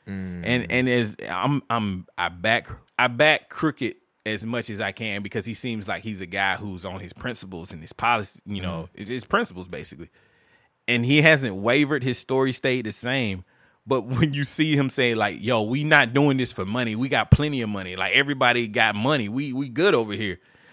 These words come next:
Speaker 2: And then you see them like, "Hey, man, we did this for money." Like, that was the sum of the album. Basically, "Yo, we trying to get money. Y'all made Hard. Nobody had a problem.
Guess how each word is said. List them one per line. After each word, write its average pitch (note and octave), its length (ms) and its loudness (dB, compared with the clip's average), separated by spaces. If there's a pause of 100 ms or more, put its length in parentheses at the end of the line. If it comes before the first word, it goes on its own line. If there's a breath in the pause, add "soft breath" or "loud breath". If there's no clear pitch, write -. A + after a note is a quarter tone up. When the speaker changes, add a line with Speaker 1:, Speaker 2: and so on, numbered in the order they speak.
(360 soft breath)
Speaker 2:
And A#2+ 180 -2
then C3+ 140 2
you C3 140 0
see C3 220 0
them B2+ 180 0
like, A2 240 0
"Hey, G2+ 220 -6
man, F2+ 280 -8
we G#2 100 -8
did G2 200 -6
this F2+ 160 -8
for C#2+ 80 -16
money." D#2+ 360 -14 (260)
Like, G2+ 160 -4
that B2+ 120 4
was C#3 120 2
the A#2+ 80 0
sum C3+ 320 2
of A#2 60 2
the A2 140 0
album. G2+ 300 4
Basically, A#2 480 -2
"Yo, G#2+ 200 -2
we F2+ 320 -4
trying C3 300 2
to B2+ 40 -2
get B2+ 180 -2
money. B2+ 320 2 (600)
Y'all C#3 220 4
made D3 280 2
Hard. C3+ 520 4 (480)
Nobody B2+ 540 4
had B2+ 160 2
a A#2+ 60 -2
problem. A2+ 400 4